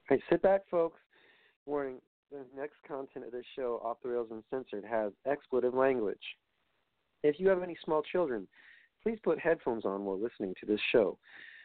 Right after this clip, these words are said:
Most of this con-, most and majority of this content is not suitable for minors under the age of thirteen.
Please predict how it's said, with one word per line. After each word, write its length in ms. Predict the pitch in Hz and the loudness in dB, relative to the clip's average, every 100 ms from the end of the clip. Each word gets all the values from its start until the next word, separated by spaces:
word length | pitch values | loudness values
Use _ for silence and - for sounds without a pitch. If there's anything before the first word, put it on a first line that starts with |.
| - _ - - - | -20 _ -20 -20 -4
Most 280 | 113 180 - | 4 4 2
of 100 | 117 | -6
this 140 | 110 101 - | -6 -8 -8
con-, 220 | 107 78 | -6 -4
most 220 | 113 - - | -2 -2 -2
and 100 | 120 | -4
majority 420 | 110 123 143 143 | -2 0 0 2
of 120 | 120 | -2
this 120 | 120 - - | -4 -10 -6
content 440 | 113 107 107 98 - | -6 -6 -8 -12 -10
is 120 | 110 | -6
not 180 | 117 104 - | -4 -4 -4
suitable 300 | 151 123 110 - | -6 -4 -4 -2
for 60 | |
minors 420 | 110 110 107 98 - | 0 2 2 -2 -4
under 160 | 123 120 | -4 -2
the 220 | 110 104 | 0 0
age 320 | 104 98 98 - _ _ _ _ _ _ - _ - | 2 0 -4 -10 _ _ _ _ _ _ -20 _ -2
of 100 | 107 - | -2 2
thirteen. 680 | 110 101 - - 127 95 - | 2 2 0 -4 -2 -2 -6